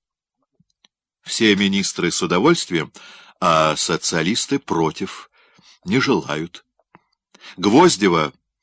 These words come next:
можно бы, но он мало развит. А Скобелев желает именно труда, а ему до сих пор предлагают морское.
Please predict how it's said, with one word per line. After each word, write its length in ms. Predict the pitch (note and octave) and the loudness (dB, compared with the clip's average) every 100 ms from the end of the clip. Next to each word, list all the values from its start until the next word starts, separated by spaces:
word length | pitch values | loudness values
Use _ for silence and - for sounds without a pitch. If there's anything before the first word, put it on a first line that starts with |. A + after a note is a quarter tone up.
| _ _ _ _ _ | _ _ _ _ _
можно 420 | E2+ G#2 G#2 A2 | 0 0 0 -4
бы, 300 | F#2+ G#2 G2 - _ _ _ _ - _ | 2 2 2 -6 _ _ _ _ -20 _
но 140 | F2+ | 0
он 120 | G2 | 0
мало 280 | F#2 A#2 F2+ | 2 0 0
развит. 540 | D2+ D2 - C#2+ - - _ _ _ _ _ _ _ _ | -2 -4 -4 -10 -14 -20 _ _ _ _ _ _ _ _
А 300 | E2 D2+ D#2 | 0 0 0
Скобелев 580 | - - E3+ A#2 F2+ - | -2 2 4 4 -2 -2
желает 400 | F2 E2 D#2+ G2+ | -2 0 -2 -2
именно 400 | F2 D#2+ D#2 D2+ | -4 -4 -6 -8
труда, 460 | D#2 D2+ E2+ B2 - _ _ _ _ _ _ _ _ | -10 -4 -2 -2 -4 _ _ _ _ _ _ _ _
а 120 | E2+ | -2
ему 240 | F#2 D3+ | 2 2
до 80 | C3+ | 2
сих 260 | G#2+ F#2 - | 0 -6 -4
пор 220 | F2 D#2+ | -2 -2
предлагают 640 | - D2+ E2 D#2 D#2 C#2+ | -4 -6 -4 -2 -4 -4
морское. 600 | E2+ D2 - - F#2+ A2 | -8 -6 -8 0 0 0